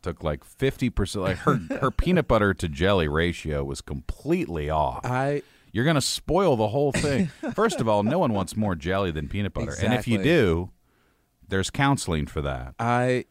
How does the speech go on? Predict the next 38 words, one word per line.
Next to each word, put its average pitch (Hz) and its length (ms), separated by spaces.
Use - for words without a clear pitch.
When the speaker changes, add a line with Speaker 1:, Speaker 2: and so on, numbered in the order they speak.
Speaker 2:
this 127 180
is 117 120
so 110 140
funny. 92 420
I 113 160
was 120 180
having 104 300
conversation 95 720
with, 90 300
uh, 82 260
my 82 120
stepdaughter 87 360
Olivia 85 440
probably, 113 340
like, 92 120
two 110 180
weeks 87 180
ago. - 180
Yeah, 131 180
probably, 123 340
yeah, 123 140
two 135 100
weeks 127 140
ago 85 160
'cause 87 140
we 90 80
left 92 240
last - 200
week. - 180
And 104 100
she - 120
made 113 160
a - 40
peanut 98 260
butter 85 160
and 87 100
jelly 80 220
sandwich. - 480